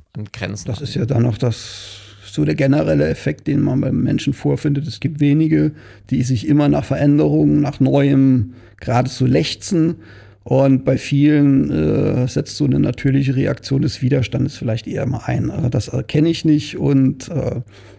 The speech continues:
Speaker 2: ja, das heißt also letztendlich ein Change-Prozess, den man da durchlaufen
Speaker 1: Richtig,
Speaker 2: muss.
Speaker 1: genau.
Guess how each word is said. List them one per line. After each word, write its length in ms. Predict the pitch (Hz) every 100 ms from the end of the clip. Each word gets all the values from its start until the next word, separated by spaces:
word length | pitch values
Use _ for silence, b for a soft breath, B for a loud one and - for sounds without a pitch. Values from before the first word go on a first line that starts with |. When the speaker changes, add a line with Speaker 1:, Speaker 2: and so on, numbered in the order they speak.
| B
Speaker 2:
ja, 260 | - 104 123 - b -
das 120 | 107
heißt 220 | 120 123
also 320 | - 131 139 - - -
letztendlich 560 | 214 - - 135 135 -
ein 80 |
Change-Prozess, 720 | - 113 110 - 113 - - -
den 140 | 120
man 100 | 113
da 140 | 110
durchlaufen 400 | 123 123 110 160
Speaker 1:
Richtig, 380 | 131 113 110 104
Speaker 2:
muss. 20 |
Speaker 1:
genau. 320 | - 104 101